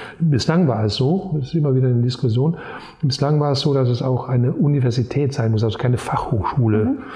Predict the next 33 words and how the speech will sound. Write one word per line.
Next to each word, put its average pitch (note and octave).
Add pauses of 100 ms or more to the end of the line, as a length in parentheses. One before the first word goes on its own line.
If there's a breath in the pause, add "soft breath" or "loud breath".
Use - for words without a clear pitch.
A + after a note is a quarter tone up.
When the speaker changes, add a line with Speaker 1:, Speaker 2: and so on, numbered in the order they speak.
(920 loud breath)
Speaker 1:
Darüber C3
wird B2+
aber B2
immer C#3
wieder B2
nachgedacht. B2+
Und A#2 (360)
ich B2+
muss C3
gestehen, C#3
auch C3
wenn C3+
man B2+
sich B2
dazu C3 (520 loud breath)
vielleicht C3
mehr, B2+
dadurch C3
vielleicht A#2+
mehr B2+
Konkurrenz B2
<laughs> -
heranzieht, E3+ (440 loud breath)
aber C3+
in B2+
der A#2
Tat, - (260)
die D3+ (220)
Fachhochschulausbildung, C#3+
die C3+
ist D3+
ja C3+
mitunter C#3